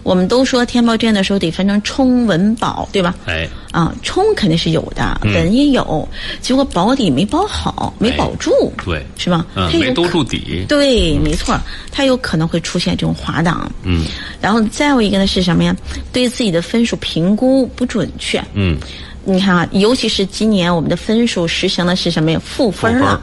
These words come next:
Speaker 2: 赋分儿，嗯。
Speaker 1: 对。那么我们如果再拿我们现在今年二零二一年的分数，再和去年这个大学它的这个分数，如果再去做对比的话，你就想，因为原来全部都是裸-，原始分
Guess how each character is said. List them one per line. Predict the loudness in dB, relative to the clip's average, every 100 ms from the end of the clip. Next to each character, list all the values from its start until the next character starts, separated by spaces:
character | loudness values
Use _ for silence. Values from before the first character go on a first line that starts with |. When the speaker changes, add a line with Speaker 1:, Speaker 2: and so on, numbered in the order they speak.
| -6 -2
Speaker 2:
赋 |
分 | 2
儿， |
嗯。 |
Speaker 1:
对。 | 2 -2 -6 -12 -10 -10 -4
那 | 2
么 | 4
我 | 4 2
们 | 2
如 | 2
果 | 0
再 | -2 0 2
拿 | 4 2 0 -2
我 | -2 -2
们 | -2
现 | -2 0 2 2
在 | 0 -2
今 | 0 2
年 | 2 0
二 | 0
零 | 0 0
二 | 2
一 | 4
年 | 4 2
的 | 0
分 | 0 0
数， | 0 0 -4 -8 -16 -16 -12 -2
再 | 0
和 | 0 -2
去 | -4 -2 2 2
年 | 2 -2 -6 -2
这 | -2
个 | 0
大 | -2 -2
学 | -2 -2 -2 -4 -12 -16 -10
它 | -2 0
的 | 2
这 | 0
个 | -2
分 | 0 2 2
数， | 0 -2
如 | 0
果 | 0
再 | 0
去 | -2 0
做 | -2
对 | 0 0 0
比 | -2 -4
的 | -6
话， | -4 -6 -8 -16 -18 -18 -4
你 | 0
就 | 0
想， | 2 2
因 | 4
为 | 4
原 | 2 2
来 | 2
全 | 2
部 | 2
都 | 2
是 | 0 0
裸-， | 0 -2 0
原 | 0 2
始 | 0 0
分 | 2 2